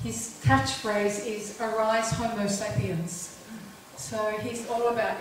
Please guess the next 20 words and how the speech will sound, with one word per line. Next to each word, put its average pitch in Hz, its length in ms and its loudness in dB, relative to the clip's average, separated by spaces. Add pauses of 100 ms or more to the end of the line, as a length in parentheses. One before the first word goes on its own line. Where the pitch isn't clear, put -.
empowering, 220 580 2 (800)
being 214 260 -2
able 214 360 -2
to 214 720 -4 (100)
get 247 160 4
together 233 380 4
with 208 280 -2
like-minded 214 580 2
people 214 400 6 (180)
for 254 240 4
a 254 100 2
cause - 960 2
that 233 260 0
you 262 120 4
want 233 220 0
to - 80 8
take 226 160 8
some 202 220 -4
action 202 300 -4
about. 180 320 -4